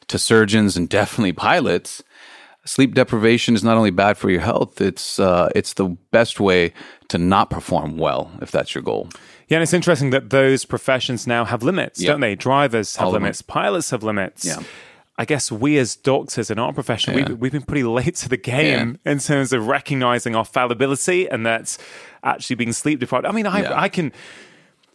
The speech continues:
Speaker 2: look, I started off, um, as a physician doing nephrology. That
Speaker 1: Mm.
Speaker 2: was the, the specialty I had chosen to go for,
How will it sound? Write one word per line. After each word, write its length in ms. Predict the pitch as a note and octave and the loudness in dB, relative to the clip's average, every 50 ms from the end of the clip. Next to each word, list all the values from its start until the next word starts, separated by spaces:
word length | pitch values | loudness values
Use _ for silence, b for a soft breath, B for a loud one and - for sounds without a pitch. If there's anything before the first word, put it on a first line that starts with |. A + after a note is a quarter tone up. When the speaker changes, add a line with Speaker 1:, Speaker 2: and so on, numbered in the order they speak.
| - | -8
Speaker 2:
look, 180 | B2 - - - - | -6 -6 -8 -6 -4
I 100 | - C3+ | -4 -4
started 400 | D3 - - - D#3+ C3+ C3+ C3+ | -4 -2 -2 0 0 2 2 4
off, 380 | C3 B2+ B2+ A#2 - - - - - - | 2 2 2 0 -6 -16 -16 -14 -8 -4
um, 560 | A2 G#2+ G#2+ G#2 G#2 G#2 G#2 G#2 G#2 G#2 - - | -2 -2 0 0 0 0 0 -2 -4 -6 -8 -8
as 140 | - A2 - | -8 -8 -8
a 40 | A2+ | -8
physician 360 | - - B2+ A2+ - - A#2 | -6 -4 -4 -2 -2 -4 -4
doing 180 | G2+ A2 G#2+ A2+ | -4 -2 -2 -4
nephrology. 600 | A2+ - - G3+ F3+ E3 D3 - A2 F2+ E2+ - | -4 -2 -2 0 0 0 -2 -2 -4 -4 -4 -4
That 100 | - - | -2 -2
Speaker 1:
Mm. 60 | G2+ | 0
Speaker 2:
was 440 | G2 F#2 E2 D#2+ - - - - - - _ _ _ - | 0 0 -2 -4 -6 -8 -10 -12 -14 -16 _ _ _ -10
the, 160 | - F2+ F2+ - _ | -10 -10 -10 -12 _
the 80 | - G#2+ | -12 -12
specialty 500 | - - - A#2+ - - A#2+ G#2 F2+ B2 | -10 -8 -8 -6 -4 -4 -4 -4 -4 -4
I 120 | B2 A2+ G#2+ | -4 -4 -4
had 100 | G#2+ - | -4 -6
chosen 400 | - - A2+ A2 G2+ F#2+ G#2 F#2 | -4 -2 0 0 0 -2 -6 -8
to 100 | - A2 | -4 -2
go 180 | C3+ C#3 C#3+ | 0 0 0
for, 300 | C3+ - A2+ F#2+ F#2+ F#2 | 0 -2 -2 -2 -2 -4